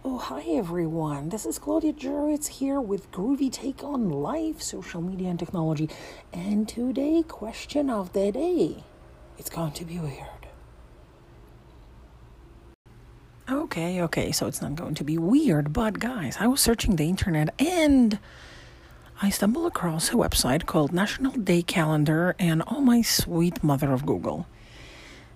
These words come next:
We are cel-, celebrating something every day, and every day is we getting, it's getting weirder and weirder. So August twentieth,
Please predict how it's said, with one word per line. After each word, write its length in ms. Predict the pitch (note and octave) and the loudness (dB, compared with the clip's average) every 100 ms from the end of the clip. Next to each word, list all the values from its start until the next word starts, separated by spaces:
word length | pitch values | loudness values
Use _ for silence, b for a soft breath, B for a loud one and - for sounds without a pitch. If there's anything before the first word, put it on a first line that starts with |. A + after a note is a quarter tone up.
| - | -4
We 200 | G3+ D4+ | 2 4
are 100 | D4+ | 4
cel-, 520 | C4 - F3+ E3 E3 | 2 0 -2 -2 0
celebrating 720 | - - F3+ E3+ C#3 - A3 | 4 4 4 2 0 -2 -2
something 520 | F3 D3+ E3 F#3+ E3+ - | -2 -4 -6 -2 -2 0
every 680 | B3 B3+ B3+ A#3 G3 F3 D3+ | 4 4 4 2 0 -2 -4
day, 800 | C3+ D#3+ F3+ C4 C4 F3 G#2+ D3+ B B B B B - | -6 -4 -2 0 0 0 -2 -6 B B B B B -4
and 160 | A3+ G3+ | 4 4
every 320 | G#3 G#3 F#3+ | 4 2 0
day 240 | F#3 F3+ F3+ | 0 2 2
is 160 | E3 | 2
we 160 | F3 F#3 | 2 2
getting, 320 | F#3 F3 G3+ - | 0 2 0 2
it's 240 | F3+ - | 0 0
getting 420 | - F#3 F#3 E3 | -2 2 4 4
weirder 440 | E3 F3+ G3+ E3+ C#3 | 4 6 4 4 2
and 260 | D3 C#3+ | 2 2
weirder. 580 | D3+ G3+ A#3 F3 C#2+ - - | 4 4 2 0 -6 -8 -6
So 320 | - F3+ E3+ - - | -2 0 0 -4 2
August 680 | A#3 D#4+ D#4 E4+ - - - | 6 6 6 0 -2 -8 -10
twentieth, 680 | - E3 D#2+ E2 - - | -2 0 0 -4 -6 -12